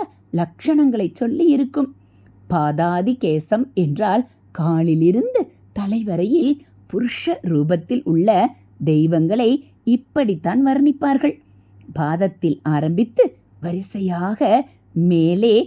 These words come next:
கணுக்கால், முழங்கால், இடுப்பு, மார்பு,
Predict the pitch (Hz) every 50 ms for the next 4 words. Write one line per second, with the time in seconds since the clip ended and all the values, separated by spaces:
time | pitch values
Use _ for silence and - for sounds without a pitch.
0 | - - _ - - - - 226 185 185 196 180 - - 190 180 170 175 175 180
1 | 180 180 185 190 - - - _ _ - 175 180 196 202 233 247 254 240 196 175
2 | 180 180 185 185 185 190 196 196 - _ - - - - 170 175 170 254 240 -
3 | - - 190 180 175 185 185 190 190 196 202 196 - _ _ - 131 127 170 180
4 | 190 220 247 262 214 180 196 190 185